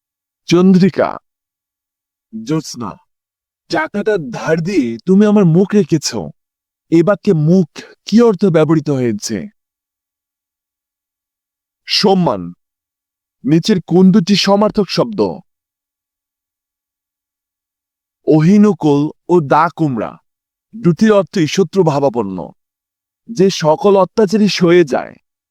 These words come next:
এক কথায় কি হবে? সর্বংসহা। যা সাধারণের মধ্যে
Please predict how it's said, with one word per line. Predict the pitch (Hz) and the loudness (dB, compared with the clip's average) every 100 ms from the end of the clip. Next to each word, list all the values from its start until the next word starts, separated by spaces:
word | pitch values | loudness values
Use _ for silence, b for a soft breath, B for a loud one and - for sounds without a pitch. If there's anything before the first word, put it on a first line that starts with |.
| _ | _
এক | - 320 - | -10 -8 -6
কথায় | - 392 392 | -6 -4 -4
কি | - 214 | -4 -6
হবে? | 190 156 202 - _ _ _ _ _ _ _ _ _ _ _ _ _ _ _ _ _ _ _ _ _ _ _ _ _ _ _ | -4 -4 -6 -10 _ _ _ _ _ _ _ _ _ _ _ _ _ _ _ _ _ _ _ _ _ _ _ _ _ _ _
সর্বংসহা। | - 190 202 202 208 190 165 123 110 - - _ _ _ _ - | -6 -4 -2 0 0 0 -4 -8 -8 -10 -16 _ _ _ _ -14
যা | 226 359 | -8 -8
সাধারণের | - 143 151 175 208 214 | -8 -8 -6 -4 -2 -2
মধ্যে | 208 190 | -2 0